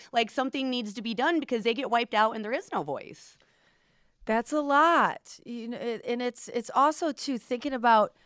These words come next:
Speaker 2: classy, trash, trashy, boss, diva, queens, all those names that we put on ourselves.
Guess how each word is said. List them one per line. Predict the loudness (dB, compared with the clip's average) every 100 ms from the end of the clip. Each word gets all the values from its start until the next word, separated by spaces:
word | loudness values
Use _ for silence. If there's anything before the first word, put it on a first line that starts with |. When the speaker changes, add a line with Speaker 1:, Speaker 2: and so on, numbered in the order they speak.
| _ _ _ _ _ _ _ _
Speaker 2:
classy, | -6 4 4 4 0 -6 -8
trash, | -6 0 2 2 0 -4 -12 -14
trashy, | -12 0 2 2 0 -6 -10
boss, | -4 2 4 6 4 0 -10 -20 _ _
diva, | -6 -6 -4 -2 -2 -4
queens, | -10 -6 -4 -4 -6 -8 -12 -20 -20 _ 2
all | 6 6
those | 4 -2 -4 -4
names | -4 -4 -2
that | -2
we | -4
put | -8 -4 0
on | 0 -2
ourselves. | -6 -4 -2 0 0 -4